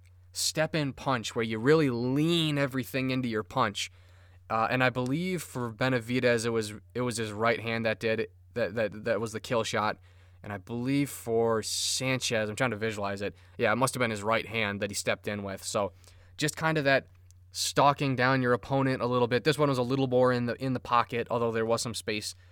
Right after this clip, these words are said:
that, that El Dirte Sanchez had to, had to, you know, cover for the knockout. But just stepping in with all your, all your power, you know, that, that Illinois power, and, uh, you know, the legendary Illinois power. You know, all,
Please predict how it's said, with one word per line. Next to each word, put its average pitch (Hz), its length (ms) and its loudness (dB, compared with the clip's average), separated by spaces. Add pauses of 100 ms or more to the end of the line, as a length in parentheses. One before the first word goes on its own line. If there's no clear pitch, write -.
(340)
that, 113 320 0
that 107 220 -2 (580)
El 135 220 4
Dirte 123 580 0
Sanchez 113 520 0
had 120 200 0
to, 101 180 0 (220)
had 123 220 0
to, 107 400 2 (160)
you 127 100 -4
know, 95 100 -4
cover 117 420 4
for 120 140 -2
the 104 80 -4
knockout. 110 460 2
But 101 140 -4
just - 200 -8 (220)
stepping 147 680 0
in 139 200 2
with 117 160 -2
all 127 300 2
your, 113 260 -2 (260)
all 131 220 4
your 117 160 0
power, 123 400 4
you 104 100 -4
know, 107 120 -2
that, 117 220 2 (220)
that 120 220 -2
Illinois 139 600 2
power, 120 540 2 (440)
and, 104 360 -6
uh, 98 360 -2
you 117 60 -8
know, 113 100 -2
the 123 80 2
legendary 143 540 4
Illinois 127 420 0
power. 110 420 0
You 101 120 -8
know, 104 160 -2
all, 107 200 2